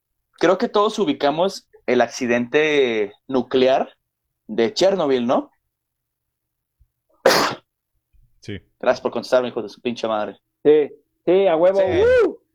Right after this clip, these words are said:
Speaker 3: Sí,
Speaker 1: ¡Uh,
Speaker 3: Chernobyl.
Speaker 1: Chernobyl!
Speaker 3: Ese bar
Speaker 1: ¡Uh!
Speaker 3: está perrísimo, güey.
Speaker 1: ¿Cuál pinche bar, pendejo?
Speaker 3: <laughs> Ah,
Speaker 1: Bueno,
Speaker 3: ¿no?
Speaker 1: el accidente nuclear de Chernobyl.
Speaker 3: <laughs>
Speaker 1: Pues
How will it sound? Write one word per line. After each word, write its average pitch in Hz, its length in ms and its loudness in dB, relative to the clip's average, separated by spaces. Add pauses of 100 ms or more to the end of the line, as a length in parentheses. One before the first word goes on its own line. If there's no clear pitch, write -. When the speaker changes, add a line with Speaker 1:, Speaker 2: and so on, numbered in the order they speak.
Speaker 3:
Sí, 330 60 -2
Speaker 1:
¡Uh, 415 240 2
Speaker 3:
Chernobyl. 214 360 0
Speaker 1:
Chernobyl! 277 380 -4
Speaker 3:
Ese 185 140 0
bar 254 140 0
Speaker 1:
¡Uh! - 20 0
Speaker 3:
está 349 220 -2
perrísimo, 180 580 -4
güey. 139 260 -2 (680)
Speaker 1:
¿Cuál 117 240 0
pinche 135 260 -2
bar, 117 220 0
pendejo? 120 380 -8
Speaker 3:
<laughs> - 40 -12
Ah, 247 300 -8
Speaker 1:
Bueno, - 160 2
Speaker 3:
¿no? 208 80 0
Speaker 1:
el 190 60 0
accidente 185 340 -4
nuclear 175 340 2
de - 60 -4
Chernobyl. 208 340 -2
Speaker 3:
<laughs> 240 420 -8 (920)
Speaker 1:
Pues - 360 -4